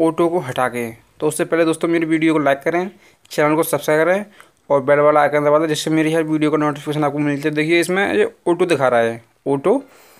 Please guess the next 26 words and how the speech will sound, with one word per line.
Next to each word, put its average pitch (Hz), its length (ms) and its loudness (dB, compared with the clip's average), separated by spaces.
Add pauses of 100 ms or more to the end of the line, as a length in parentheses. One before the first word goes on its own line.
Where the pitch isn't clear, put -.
(480)
अभी 160 160 0
मैंने 180 220 0
कैसेट 160 440 0
जो 175 140 2
होती 156 260 0
है 175 140 2
पेपर 156 300 -2
लगाने 160 240 2
की, 170 80 -2
वो 170 300 4
उसमें 170 340 -4
ऑटो 151 220 -2
दिखा 135 220 0
रहे 139 160 0
थे। 156 40 -4
देखिए, 170 360 0 (440)
इसमें 170 280 -4
पहले 175 320 0
ए 151 140 0
फ़ोर 160 240 -4
सिलेक्ट 156 260 -2
कर 170 180 2
लें, 196 200 0 (1160)
डन 139 240 -2
कर 160 180 2
दें। 196 220 2